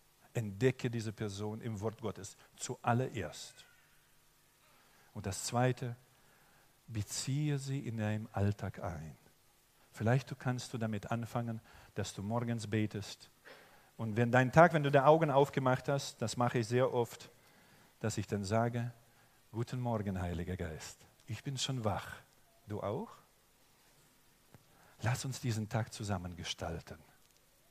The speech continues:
Ich sage dir, und ich, das verspreche ich dir, wenn du das tust, wird das Leben, dein Leben sich verändern.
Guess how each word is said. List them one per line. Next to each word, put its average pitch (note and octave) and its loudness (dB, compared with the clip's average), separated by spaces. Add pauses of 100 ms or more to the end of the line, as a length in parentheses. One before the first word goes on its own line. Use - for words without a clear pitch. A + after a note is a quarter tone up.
(1200)
Ich F2+ -6
sage G2+ 0
dir, E2+ -10 (500)
und A2 -4
ich, A2 -6
das C3 6
verspreche A2 -2
ich - -14
dir, D#2 -14 (1300)
wenn G2 -6
du G2+ -6
das A#2+ 0
tust, - -12 (720)
wird - -6
das G2 -2
Leben, A#2+ -2
dein A2+ 2
Leben G#2 0 (340)
sich - -10
verändern. F#2 -8